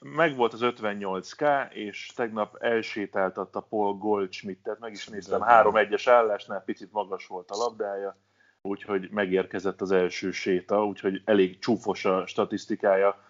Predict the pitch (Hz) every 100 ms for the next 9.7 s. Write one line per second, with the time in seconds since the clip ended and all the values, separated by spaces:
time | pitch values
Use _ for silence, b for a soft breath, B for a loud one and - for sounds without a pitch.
0 | b b - 104 104 101 - 98 110 101
1 | 101 95 98 107 95 98 104 - 95 98
2 | 92 - 104 98 104 95 113 113 - 127
3 | 117 113 95 92 98 - - 110 101 110
4 | 101 107 110 - 104 - 123 - _ _
5 | _ _ _ _ - 107 107 104 117 113
6 | 113 120 110 110 110 110 110 107 - -
7 | - _ - 110 113 117 85 - 117 143
8 | 127 - - 107 107 110 104 113 104 104
9 | 104 - 110 104 110 101 -